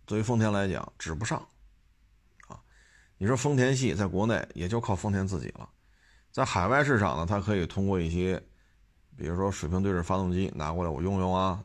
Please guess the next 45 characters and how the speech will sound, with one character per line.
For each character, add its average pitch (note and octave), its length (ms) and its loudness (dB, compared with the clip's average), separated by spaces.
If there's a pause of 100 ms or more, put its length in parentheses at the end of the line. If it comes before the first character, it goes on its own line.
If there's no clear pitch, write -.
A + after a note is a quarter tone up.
(100)
啊， - 200 -12 (520)
马 D#2 220 -2
自 D2+ 60 -4
达 E2+ 140 0
的 G#2 120 2
六 G2 200 2
缸 G2+ 420 0 (120)
加 G2+ 200 -2
后 F#2 220 -2
驱 - 160 -4
的 F#2+ 80 0
轿 F2 160 0
车 F#2+ 100 0
平 G2 200 0
台， F#2 200 2 (100)
到 F2+ 180 0
时 E2+ 80 -2
候 F#2 280 2
出 G2 220 -4
来 E2+ 80 0
之 F#2+ 140 -2
后， G2 80 0
二 G2+ 180 0
二 G#2+ 180 2
年 F2 180 0
吧， F2 280 0
出 - 160 -6
来 E2+ 60 0
之 F2+ 60 0
后 F2+ 60 2
我 D2+ 160 -2
用 G2+ 220 2
用 F#2+ 140 2
啊。 F2 180 -2 (640)
所 A2 100 -2
以 A#2 40 0
现 B2+ 180 2
在 C3 260 2 (120)
它 A2 220 0
的 A2 60 2
这 G2+ 140 2
种 B1 300 -4
庞 F#2 320 -2
大 F#2 240 2
的 A#1+ 160 -6